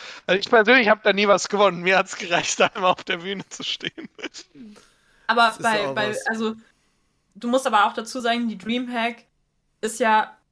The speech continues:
Speaker 2: so super geplant gewesen, auch, dass du ja da von vorne bis hinten verpflegt wurdest. Also du musstest ja nichts mitnehmen.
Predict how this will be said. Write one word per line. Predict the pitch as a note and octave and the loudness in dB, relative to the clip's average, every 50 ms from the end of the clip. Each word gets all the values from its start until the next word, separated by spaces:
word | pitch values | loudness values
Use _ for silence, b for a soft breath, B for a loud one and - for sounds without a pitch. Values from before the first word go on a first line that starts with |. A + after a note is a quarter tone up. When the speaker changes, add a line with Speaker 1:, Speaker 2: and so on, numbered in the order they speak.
| _ _ - | _ _ -18
Speaker 2:
so | G#3+ F#3 F#3 A#3 A#3+ B3+ B3+ A#3+ | -16 -12 -8 -4 0 0 0 0
super | A3 B3+ - A#3+ A3 | -2 -6 -6 -6 -8
geplant | G#3+ A3 - A3+ G3+ G3+ A3 A#3+ B3 A#3 | -8 -10 -8 -8 -6 -4 -4 -6 -6 -10
gewesen, | A#3 G3+ G3+ G#3+ G#3+ G#3+ G#3 G3+ G#3 G#3+ G#3+ - | -12 -12 -10 -8 -8 -6 -8 -8 -10 -14 -12 -8
auch, | - G#3 G#3+ G#3+ A3 A3 | -4 -2 0 0 0 -2
dass | - A3+ A3 - | -6 -14 -12 -8
du | G#3 | -4
ja | G3+ G3 | -4 -2
da | G3+ G3+ G3+ | 0 0 0
von | G3+ - G#3 | 0 -4 -12
vorne | G3+ - - G#3+ G#3+ G#3+ G#3 | -12 -10 -6 -4 -4 -4 -4
bis | G3 G3+ - | -6 -10 -10
hinten | - G#3 F#3+ G3+ F#3+ | -10 -12 -12 -12 -14
verpflegt | - G3+ G3 - - F#3+ F#3 F3+ F3+ - | -14 -16 -16 -12 -10 -10 -10 -10 -10 -10
wurdest. | F3+ F#3 F3+ F3+ - - | -8 -8 -8 -8 -10 -8
Also | - G#3 G3+ F#3+ | -8 -8 -8 -8
du | G3 | -8
musstest | G3+ G#3 A3+ A#3 - A#3 A3 - | -6 -4 -4 -6 -6 -10 -10 -8
ja | F#3+ F#3 | -6 -6
nichts | F3+ F#3 F#3+ G#3+ C4 D4 - - _ - - | -6 -6 -4 -4 -6 -6 -6 -14 _ -16 -10
mitnehmen. | A3+ A3 A#3+ A3+ - A3+ A3 A3 A3 A3 A3 G#3+ A3 A3+ A3 | -6 -6 -6 -6 -6 -6 -4 -4 -4 -2 -2 -4 -4 -6 -8